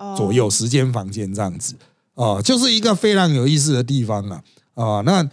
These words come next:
Speaker 1: 呃，很可惜的是，我后来再也找不到这个地方。那我另外一个印象很深刻，就是说晚上要洗澡的时候，那老板有特别强调说：“你们要洗澡要跟我讲哦。”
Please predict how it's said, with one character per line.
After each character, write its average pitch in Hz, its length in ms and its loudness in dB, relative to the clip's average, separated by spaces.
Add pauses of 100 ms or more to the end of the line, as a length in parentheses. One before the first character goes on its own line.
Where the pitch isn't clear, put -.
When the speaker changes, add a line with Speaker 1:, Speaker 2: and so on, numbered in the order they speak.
(320)
Speaker 1:
呃， 151 680 4
很 226 100 2
可 185 160 4
惜 139 200 2
的 156 120 4
是， 160 140 2
我 113 140 0
后 147 160 0
来 110 160 2
再 123 160 0
也 104 60 -2
找 98 140 -6
不 92 60 -12
到 107 120 -2
这 110 80 -2
个 107 80 -2
地 104 120 -4
方。 95 240 -8
那 214 100 4
我 151 120 4
另 185 120 2
外 175 140 4
一 170 40 2
个 165 60 0
印 165 160 2
象 156 140 4
很 117 80 0
深 131 180 0
刻， 135 140 4
就 131 160 2
是 120 100 0
说 113 260 -2 (340)
晚 135 180 0
上 170 160 4
要 175 80 4
洗 139 180 0
澡 131 180 0
的 110 100 -2
时 120 100 -4
候， 131 100 4
那 143 120 2
老 120 160 2
板 120 160 -2
有 98 60 -6
特 131 120 0
别 113 100 0
强 101 140 -6
调 107 100 -4
说 123 160 -2
：“你 151 60 0
们 185 80 -2
要 285 100 0
洗 247 200 -2
澡 190 140 2
要 208 60 2
跟 214 140 -2
我 214 80 2
讲 110 260 -4
哦。” 113 200 -2